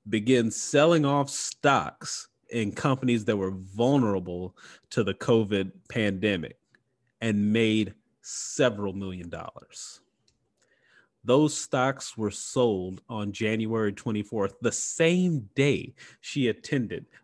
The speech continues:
that private briefing. And between January twenty-fourth and February fourteenth, her and her husband sold between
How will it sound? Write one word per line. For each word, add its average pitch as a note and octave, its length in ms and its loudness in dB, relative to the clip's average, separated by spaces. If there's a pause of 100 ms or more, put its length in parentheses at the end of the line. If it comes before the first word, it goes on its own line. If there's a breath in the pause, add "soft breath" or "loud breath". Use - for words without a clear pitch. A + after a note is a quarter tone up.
(120)
that G2+ 200 -2
private A2 500 -2
briefing. F2+ 400 -10 (1160 soft breath)
And A2 140 -4
between F3 500 -2
January C#3 540 2
twenty-fourth C3 720 0
and F#2+ 180 -4
February A#2 460 0
fourteenth, G#2+ 540 -6 (1000 soft breath)
her E3+ 440 4 (140)
and B2+ 120 0
her B2 140 4
husband A2 540 0
sold B2 500 0
between G#2+ 640 -2